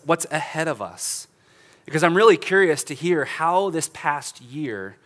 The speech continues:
has affected you, how it's impacted your heart, how it's shaped and scarred your soul. How has this last year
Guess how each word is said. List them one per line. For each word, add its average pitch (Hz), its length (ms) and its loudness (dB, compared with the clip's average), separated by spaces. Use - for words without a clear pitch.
has 127 160 -4
affected - 580 -10
you, 82 200 -20
how 147 180 -2
it's 139 240 -4
impacted 151 720 -2
your 113 140 -10
heart, - 500 -12
how 139 160 2
it's - 260 -4
shaped 180 560 -2
and 127 180 -8
scarred 151 720 -4
your 120 160 -8
soul. 113 540 -8
How 202 340 2
has 180 300 -2
this 156 240 -2
last 139 600 -8
year 120 480 -8